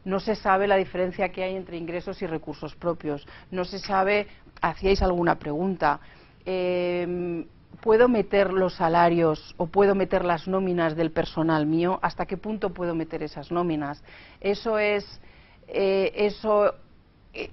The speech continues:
hay veces incluso que no metéis costes, estáis asumiendo que hay cosas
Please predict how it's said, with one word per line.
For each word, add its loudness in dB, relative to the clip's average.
hay 4
veces 8
incluso -2
que -2
no -2
metéis -2
costes, -2
estáis -2
asumiendo -2
que -2
hay 0
cosas 4